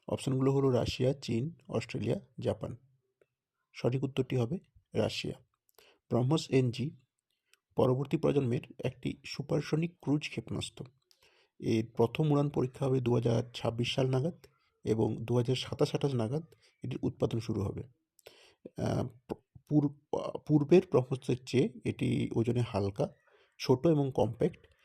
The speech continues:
এর ওজন হবে মোটামুটি ওয়ান পয়েন্ট সিক্স টনের কাছাকাছি, আহ, ছ মিটার লম্বা হবে। এটি সুখোই থার্টি এম কে আই এবং এলসিএ তেজস এই দুটো জাহাজে মোতায়েন করা হবে।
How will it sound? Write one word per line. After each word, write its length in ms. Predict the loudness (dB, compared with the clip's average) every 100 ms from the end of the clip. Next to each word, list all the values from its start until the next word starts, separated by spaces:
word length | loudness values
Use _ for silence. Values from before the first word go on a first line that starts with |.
| _ _
এর 100 | -6 0
ওজন 300 | 2 4 4
হবে 240 | 4 2 2
মোটামুটি 420 | 2 2 0 2
ওয়ান 220 | 2 2
পয়েন্ট 260 | 2 0 0
সিক্স 280 | -4 -6
টনের 240 | -2 0 0
কাছাকাছি, 520 | -2 -2 -4 -4 -6 -14 _ _ _ _ _ _ _
আহ, 240 | -2 2 2
ছ 200 | 0 0
মিটার 300 | 0 4 2 2 -18 -20 _ 0
লম্বা 300 | 2 2 -2
হবে। 220 | -4 -8 -14 -12
এটি 160 | -4 -4
সুখোই 480 | -2 -4 -2 -2 -2
থার্টি 540 | -2 -4 -2 -2 -2 -10 _
এম 240 | 2 2 2 -6 _ -16
কে 200 | 0 2
আই 200 | 4 2 -2 -6
এবং 340 | -6 -2 -4 -2
এলসিএ 460 | -2 -2 0 0
তেজস 500 | 2 2 2 0 -2 -8 _ -20 -20 _ -4
এই 240 | 0 0
দুটো 280 | 0 0 0
জাহাজে 380 | 2 0 -2 -4 -8 _ -6
মোতায়েন 340 | -4 0 -2
করা 160 | -2 -2
হবে। 460 | -4 -6 -12 -14